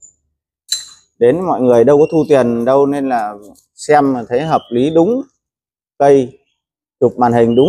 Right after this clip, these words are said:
cây thì mọi người thanh toán tiền. Nhưng mà cố gắng mua thì mình không nên bom. Nói chung là mình xem cho nó kỹ, hoặc là mà kết bạn Zalo rồi mà không tin tưởng thì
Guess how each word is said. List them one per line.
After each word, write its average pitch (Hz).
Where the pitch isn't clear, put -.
cây 170
thì 127
mọi 110
người 110
thanh 131
toán 131
tiền. 117
Nhưng 135
mà 131
cố 143
gắng 156
mua 156
thì 123
mình 113
không 139
nên 135
bom. 139
Nói 147
chung 127
là 117
mình 104
xem 131
cho 127
nó 135
kỹ, 170
hoặc 131
là 98
mà 98
kết 165
bạn -
Zalo 131
rồi 107
mà 101
không 139
tin 135
tưởng 95
thì -